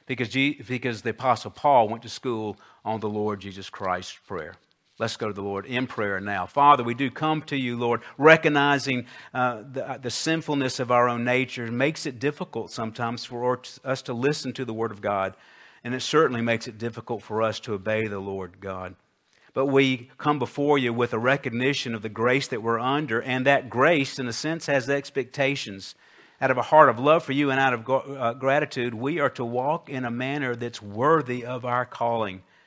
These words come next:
Would you help us to be challenged in doing that today? We pray in Christ's name. Amen.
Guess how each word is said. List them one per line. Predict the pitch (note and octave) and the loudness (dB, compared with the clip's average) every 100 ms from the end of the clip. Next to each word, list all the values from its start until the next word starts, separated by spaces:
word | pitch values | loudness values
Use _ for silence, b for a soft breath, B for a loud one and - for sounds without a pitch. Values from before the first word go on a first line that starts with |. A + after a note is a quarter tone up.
| b b b b | b b b b
Would | A2 G2+ | -10 -4
you | B2+ D3+ | 0 0
help | C3 D3+ D3+ C#3+ | 0 0 0 2
us | A#2 - | -2 -2
to | A2 | -10
be | G#2 | -10
challenged | - - D3 C#3+ D3+ A#2+ A2 - | -6 -4 -2 -2 -2 -4 -6 -8
in | G#2+ | -10
doing | G2 A#2+ B2+ B2 | -6 -4 -4 -2
that | A#2+ G#2 | -4 -4
today? | - A2+ G#2 G2 | -10 -4 -2 -2
We | G2+ | -6
pray | G2+ - A#2 G2 | -10 -6 -4 -4
in | |
Christ's | F#2 - A#2+ A#2+ - | -8 -2 0 0 -4
name. | G#2+ F2+ F2 F#2 B B B - | -8 -8 -10 -18 B B B -12
Amen. | G2 F#2 A2+ A#2+ G2+ | -8 -6 -2 -4 -4